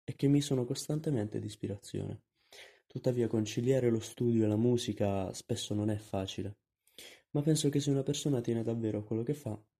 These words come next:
riuscirà sempre a trovare il modo di portare parallelamente avanti entrambi i percorsi. Io per primo ho fatto diversi sacrifici per mantenere il mio hobby coerente con la mia vita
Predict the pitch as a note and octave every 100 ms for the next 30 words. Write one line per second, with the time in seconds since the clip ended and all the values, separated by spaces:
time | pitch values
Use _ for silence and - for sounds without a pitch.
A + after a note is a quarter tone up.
0 | _ - A#2 - A#2+ - A2+ - G#2 G#2
1 | G#2 G#2 G#2+ G2+ F#2+ G#2+ - A#2+ - A#2
2 | G#2 G#2+ A2 A2+ A#2+ A#2 G2+ A2 G#2+ F#2+
3 | G2+ G#2+ G#2 G2 F#2 F2+ F2 - F2+ F2
4 | - - - _ - - - _ _ -
5 | B2 B2 - B2 A#2 - G#2+ - G2+ G#2+
6 | A2+ G#2+ - A2 G#2+ G#2 G#2 G#2 F#2+ -
7 | G2+ - - _ - A#2 A2+ A2+ A#2+ A#2
8 | G2+ F#2+ G2 G#2+ C3 B2+ G#2+ A2 A2 A#2
9 | - _ _ _ _ - C3 A2+ G2 G2
10 | G#2+ - - A2 G#2 G#2 A2 G#2+ F#2+ G2+
11 | G#2+